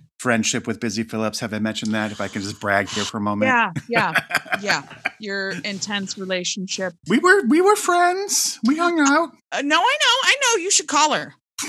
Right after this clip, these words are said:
Speaker 1: It was not intense, but we were friends.
Speaker 2: Oh, I would, I would say it was intense. I would be like, "I had an intense friendship with Busy Phillips."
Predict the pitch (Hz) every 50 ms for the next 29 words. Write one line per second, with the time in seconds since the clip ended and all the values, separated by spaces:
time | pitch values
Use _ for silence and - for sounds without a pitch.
0 | - 254 185 - - - - _ - 143 165 170 170 147 - 156 151 147 143 123
1 | 113 101 98 95 87 82 - - - - - _ _ _ _ _ _ _ - -
2 | - - 131 123 123 131 131 127 127 147 131 131 - 123 101 95 82 76 78 -
3 | - - - _ _ _ _ _ _ _ _ _ _ - 233 208 - - 254 285
4 | 294 277 247 - - - 214 240 247 226 185 165 - - 165 147 143 135 165 165
5 | - 175 160 - 196 151 147 165 - - - 147 165 208 202 185 190 190 190 180
6 | - - - 202 208 214 220 220 202 196 185 180 180 170 170 180 175 165 143 -
7 | - 135 131 131 - - - - - 135 - - - - - - - - - -
8 | - - _ - -